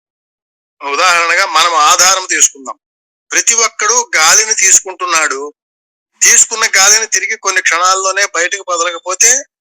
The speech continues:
మనం జీవించలేం. ఈ వదలుటయే త్యాగము.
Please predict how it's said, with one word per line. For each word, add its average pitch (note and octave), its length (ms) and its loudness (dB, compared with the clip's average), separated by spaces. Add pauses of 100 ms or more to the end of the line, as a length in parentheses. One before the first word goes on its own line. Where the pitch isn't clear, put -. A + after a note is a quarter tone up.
(560)
మనం A#3 200 -2
జీవించలేం. G#3+ 600 0 (840)
ఈ F#3+ 200 2
వదలుటయే F#3 720 0
త్యాగము. C3 840 -2